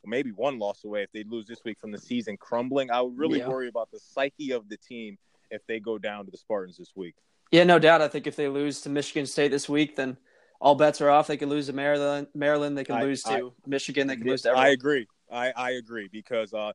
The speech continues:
Speaker 1: just everything from, you know, the summer, we don't even need to get in that, but you know what happened
Speaker 2: Mm-hmm.
Speaker 1: this summer. Uh, then you have the Nick Bosa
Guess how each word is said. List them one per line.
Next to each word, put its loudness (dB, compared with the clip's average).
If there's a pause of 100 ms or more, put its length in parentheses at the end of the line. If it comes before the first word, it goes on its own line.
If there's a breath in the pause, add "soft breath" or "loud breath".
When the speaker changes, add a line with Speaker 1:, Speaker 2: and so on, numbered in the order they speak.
(220)
Speaker 1:
just -10
everything -4
from, -8 (100)
you -14
know, -8
the -8
summer, -4
we -8
don't -8
even -10
need -12
to -14
get 2
in -2
that, 0
but -6
you -6
know -4
what -14
happened 0
Speaker 2:
Mm-hmm. -2
Speaker 1:
this -18
summer. -8 (340)
Uh, 0
then -8
you -10
have -6
the -16
Nick -12
Bosa -2